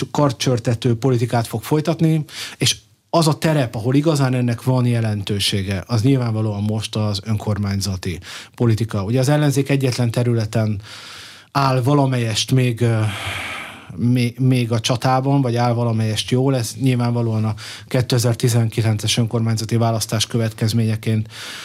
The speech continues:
az önkormányzatiság, leginkább ott is ugye Budapest. Világos volt, hogy ott, ahol a,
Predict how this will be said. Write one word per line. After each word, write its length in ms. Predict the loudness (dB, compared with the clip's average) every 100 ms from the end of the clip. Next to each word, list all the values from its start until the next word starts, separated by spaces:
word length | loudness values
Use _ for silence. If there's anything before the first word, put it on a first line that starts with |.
| -16 -14
az 140 | -2 2
önkormányzatiság, 1200 | 2 2 2 4 4 2 0 0 2 2 2 0
leginkább 500 | 0 2 2 2 0
ott 180 | 0 0
is 120 | 0
ugye 180 | 2 2
Budapest. 640 | 2 0 2 2 0 -2 -2
Világos 500 | 2 4 2 0 0
volt, 300 | 2 2 2
hogy 160 | 0 0
ott, 200 | -2 0
ahol 300 | 2 4 4
a, 260 | 2 0